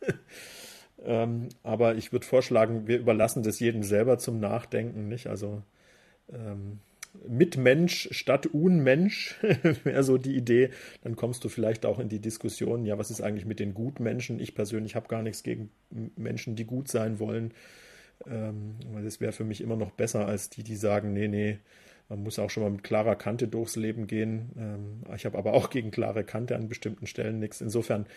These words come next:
ist das doch vielleicht die Fragestellung, mit denen wir, ähm, enden könnten, wie,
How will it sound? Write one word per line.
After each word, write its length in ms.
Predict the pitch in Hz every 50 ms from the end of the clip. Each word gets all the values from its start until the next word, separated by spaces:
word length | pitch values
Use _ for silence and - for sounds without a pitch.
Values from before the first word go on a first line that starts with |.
| - - - - - _
ist 260 | - - - - -
das 160 | 151 175 175 -
doch 120 | 156 139
vielleicht 400 | - - 139 120 120 123 120 -
die 60 | - 120
Fragestellung, 800 | - - 113 110 117 143 151 - - 131 120 120 123 123 120 123 - - - - - - _ -
mit 200 | 120 113 113 -
denen 260 | 117 117 117 113 107 107
wir, 300 | 110 107 104 104 101 98 - _ _ _ _ _ _ _ _ - -
ähm, 520 | - 113 107 107 104 104 104 104 107 - - _ -
enden 420 | - 120 123 143 160 - 127 123
könnten, 520 | - - 120 117 123 - - 113 101 92 92
wie, 340 | 110 113 131 160 180 175